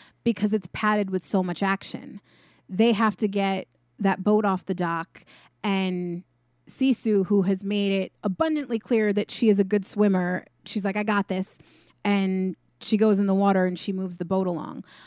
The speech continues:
And then you're so focused on Raya having to hide Sisu in dragon form that by the time they have the conversation about loss, you've totally forgotten that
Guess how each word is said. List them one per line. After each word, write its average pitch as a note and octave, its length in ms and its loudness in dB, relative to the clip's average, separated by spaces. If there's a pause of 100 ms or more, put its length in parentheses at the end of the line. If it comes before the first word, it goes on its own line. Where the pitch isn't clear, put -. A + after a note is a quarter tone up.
(240)
And A3+ 160 4
then A#3 140 4
you're A3+ 120 2
so A3+ 360 0
focused A3 500 -2
on F#3+ 200 -2
Raya F#3 380 -2
having F#3 380 -4
to - 140 -6
hide F#3 560 -4
Sisu F#3 520 -2
in F3+ 120 -4
dragon F#3+ 460 -2
form F3 420 -6
that E3+ 100 -8
by F#3 140 -2
the F#3 100 -4
time G3 560 -2 (460)
they G3 120 4
have F#3+ 200 0
the F3 80 -6
conversation F#3+ 640 -4
about F3 260 -4
loss, F3+ 720 -2 (1900)
you've G#3 320 2
totally G#3+ 420 2
forgotten F3+ 520 -4
that E3 260 -8